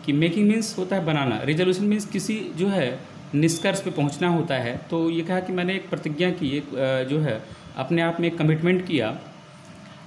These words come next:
that were probably sever, जो कि शायद जो है sever था, बहुत ही मतलब जो है, अ, एक दृढ़ प्रतिज्ञा थी, ठीक है, probably sever, sever था, दृढ़ था,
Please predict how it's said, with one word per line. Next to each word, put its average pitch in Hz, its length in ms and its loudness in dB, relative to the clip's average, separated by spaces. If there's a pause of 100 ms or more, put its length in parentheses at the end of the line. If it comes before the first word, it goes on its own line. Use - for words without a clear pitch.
(140)
that 180 440 0
were 175 180 4 (100)
probably 156 420 2
sever, 113 420 -2 (640)
जो 139 140 -2
कि 208 220 -2
शायद 175 460 0
जो 180 100 2
है 175 100 2
sever 135 400 0
था, 139 60 -2
बहुत 151 280 -2
ही 180 60 0
मतलब 170 260 0
जो 165 120 0
है, 196 180 -4 (560)
अ, 120 300 -2 (160)
एक 156 140 -2 (120)
दृढ़ 180 180 4
प्रतिज्ञा 139 520 -2
थी, 151 240 -6 (320)
ठीक 165 160 -2
है, - 160 -4
probably 147 440 -4
sever, 127 520 -2
sever 135 220 0
था, 165 180 -4 (840)
दृढ़ 160 180 4
था, - 420 -4